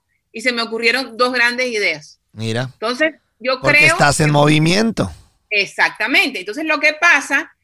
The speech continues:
Speaker 1: es que no nos movemos, nos metemos en esa zona de confort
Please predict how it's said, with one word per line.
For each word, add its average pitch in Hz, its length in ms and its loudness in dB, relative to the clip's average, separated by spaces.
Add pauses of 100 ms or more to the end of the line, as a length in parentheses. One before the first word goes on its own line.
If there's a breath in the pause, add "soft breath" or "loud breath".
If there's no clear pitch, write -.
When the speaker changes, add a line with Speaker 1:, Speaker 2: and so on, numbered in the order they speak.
(280)
Speaker 1:
es 233 200 -2
que 285 280 -2
no 254 240 -6
nos 311 200 -2
movemos, 294 680 2
nos 226 140 -8
metemos 226 460 -2
en 262 80 0
esa 285 220 -2
zona 285 360 2
de 269 140 2
confort 294 600 2